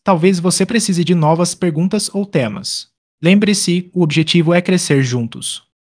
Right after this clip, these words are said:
Ao focar no que realmente importa, você pode guiar seu grupo para um impacto espiritual mais significativo.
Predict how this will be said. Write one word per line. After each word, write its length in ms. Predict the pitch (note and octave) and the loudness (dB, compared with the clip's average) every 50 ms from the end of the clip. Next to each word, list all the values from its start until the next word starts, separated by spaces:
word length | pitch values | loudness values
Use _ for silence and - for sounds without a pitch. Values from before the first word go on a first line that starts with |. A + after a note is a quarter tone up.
| _ | _
Ao 100 | - C3+ | -6 -6
focar 320 | B2+ - D3 - - F3+ F3+ | -6 -4 -6 -4 -2 0 0
no 80 | F3 | -2
que 120 | E3 - G3+ | -2 -2 -2
realmente 520 | D#3+ F3+ G3+ G#3 F#3+ D#3 D3+ D3+ - - | 0 0 2 2 0 0 -2 -2 -4 -6
importa, 540 | D#3 C#3 - C3+ B2 A#2 A2+ - A#2+ - - _ - | -6 -4 -2 -2 -2 -2 -2 -6 -10 -14 -16 _ -8
você 200 | C#3 C3+ - E3 | -4 -4 -4 -2
pode 240 | - G#3 G3+ G3+ | -2 -2 -2 -2
guiar 280 | G3+ D#3+ E3 D#3+ E3 E3+ | -2 0 2 2 2 0
seu 160 | - - F3+ | -2 -4 -4
grupo 320 | C#3+ D#3 F#3+ G#3+ G#3 A3+ G#3+ | -2 0 0 0 0 -4 -4
para 180 | - G3 G3 | -4 -2 -2
um 80 | G3+ G3+ | 0 0
impacto 420 | G3 F#3 - D#3 D#3 F3 - - | 0 0 0 0 0 0 -2 -4
espiritual 540 | F#3+ - - - F#3+ G3+ G3 A3 G3 E3+ D#3+ | -6 -6 -4 -4 -4 -2 -2 0 0 0 0
mais 200 | D3 D3 E3 F3 | 0 0 -2 -2
significativo. 1000 | - - G3 F3+ G#3 G#3+ G#3 A#3 - - D#3+ D3+ - - C3 A#2 G#2 - - - | -2 -2 -2 -2 -2 -2 -2 -4 -4 -4 -4 -4 -4 -4 -4 -4 -6 -8 -14 -20